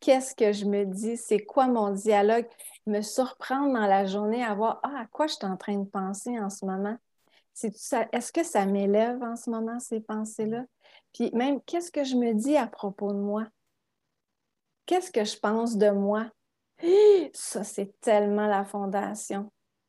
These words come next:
Si je suis jamais à la, je me, je sens que je suis pas à la hauteur de rien, que je doute de moi,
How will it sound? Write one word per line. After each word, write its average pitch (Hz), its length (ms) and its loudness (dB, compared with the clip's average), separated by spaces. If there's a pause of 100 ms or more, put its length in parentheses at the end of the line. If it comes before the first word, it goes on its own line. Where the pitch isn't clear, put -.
Si - 160 -2
je 254 60 -2
suis 214 300 -2
jamais 233 340 4
à 226 160 2
la, 202 220 2
je 202 100 -6
me, 185 160 -6
je - 140 -8 (100)
sens 220 320 -4
que 208 140 0
je 196 40 -6
suis - 80 -12
pas 214 180 2
à - 20 4
la 196 180 4
hauteur 202 400 0
de 202 80 0
rien, 208 460 0 (720)
que 185 160 0
je 214 120 -2
doute 220 340 6
de 220 100 6
moi, 214 380 0